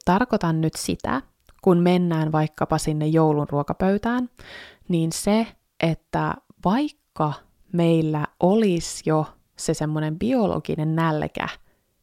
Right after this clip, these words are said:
tyydytetty, eli siis se, että meillä on vatsa täynnä, meidän keho on saanut riittävästi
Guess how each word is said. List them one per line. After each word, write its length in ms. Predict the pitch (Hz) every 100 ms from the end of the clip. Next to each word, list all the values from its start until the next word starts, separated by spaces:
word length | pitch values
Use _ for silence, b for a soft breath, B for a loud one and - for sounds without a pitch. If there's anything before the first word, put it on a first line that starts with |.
| _
tyydytetty, 480 | - 160 147 165 -
eli 120 | 151
siis 160 | 175 170
se, 120 | 262
että 120 | 233
meillä 220 | 196 185 175
on 100 | 180
vatsa 360 | 269 - -
täynnä, 540 | - 180 233 208 185 180 B B
meidän 200 | 185 185
keho 340 | - 262 -
on 180 | 214 170
saanut 360 | 165 156 - -
riittävästi 720 | 202 269 - 170 165 - -